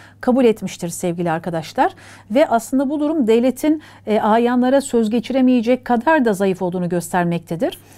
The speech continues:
E, bir nevi de Osmanlı Devleti'nde demokratikleşme hareketinin de ilk adımı, e, sayılmıştır. E, aslında burada şöyle bir şey var. Mesela ayanların padişahın emirlerine uyacaklarına söz vermeleri merkezi otoriteyi bir yönüyle güçlendirebilir.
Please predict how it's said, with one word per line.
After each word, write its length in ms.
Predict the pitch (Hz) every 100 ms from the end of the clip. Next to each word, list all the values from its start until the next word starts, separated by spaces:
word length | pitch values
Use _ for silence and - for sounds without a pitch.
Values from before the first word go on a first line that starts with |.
| -
E, 160 | 233 226
bir 160 | 294 294
nevi 260 | 247 233
de 60 | 269
Osmanlı 400 | 247 - 254 233
Devleti'nde 480 | 240 233 233 240 226
demokratikleşme 800 | 220 214 240 226 220 226 - 285
hareketinin 560 | 233 208 190 180 180
de 140 | 262 359 - - -
ilk 220 | 277 285
adımı, 400 | 214 202 185 175 -
e, 320 | 175 170 165 160
sayılmıştır. 800 | - 202 202 233 240 277 320 - - - - - - -
E, 100 | 233
aslında 680 | 254 262 - 320 330 359 269
burada 280 | 285 339 330
şöyle 300 | - 339 330
bir 40 |
şey 200 | 233 208
var. 180 | 196 202 202 _
Mesela 200 | 220 -
ayanların 500 | 240 269 285 285 311
padişahın 540 | 302 269 254 - 277 262
emirlerine 360 | 262 262 262
uyacaklarına 600 | 262 254 240 262 269 262
söz 340 | 262 262 262 226
vermeleri 460 | 254 247 254 254
merkezi 420 | 240 226 226 240
otoriteyi 500 | 269 - 262 254 254
bir 60 | 233
yönüyle 340 | 262 247 247
güçlendirebilir. 920 | 240 240 - 240 226 233 240 233 185